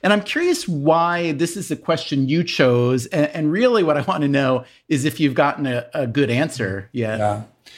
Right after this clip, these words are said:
Speaker 2: So honestly, let me say, I wouldn't have known I did that. It's, it's, like, totally <laughs> unconscious. It is a reflection of my own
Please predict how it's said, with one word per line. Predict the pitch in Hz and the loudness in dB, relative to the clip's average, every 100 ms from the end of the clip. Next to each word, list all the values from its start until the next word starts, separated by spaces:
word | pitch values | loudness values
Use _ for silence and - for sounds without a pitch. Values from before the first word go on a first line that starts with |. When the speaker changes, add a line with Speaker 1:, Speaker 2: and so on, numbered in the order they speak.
| - - | -20 0
Speaker 2:
So | - - | 2 4
honestly, | 143 170 175 - 143 | 2 4 2 0 2
let | 135 | 4
me | 131 | 2
say, | 131 127 123 123 _ _ _ _ | 2 0 0 -6 _ _ _ _
I | 131 | 2
wouldn't | 127 143 143 | 4 4 2
have | 113 | 2
known | 107 110 120 | 0 2 2
I | 139 | 2
did | 160 | 0
that. | 196 240 247 - | 2 2 0 0
It's, | 139 135 131 | 0 2 0
it's, | 135 139 | 0 0
like, | 139 | 0
totally | - 180 165 147 | 2 2 2 0
<laughs> | |
unconscious. | 127 139 135 135 262 - - - - _ _ _ _ - | 0 -2 -2 -2 -4 -6 -16 -20 -20 _ _ _ _ -2
It | 156 | -2
is | 156 165 | 0 -2
a | |
reflection | 151 170 160 170 | 0 0 0 0
of | |
my | 139 135 | 2 4
own | 135 139 135 135 | 2 2 0 -2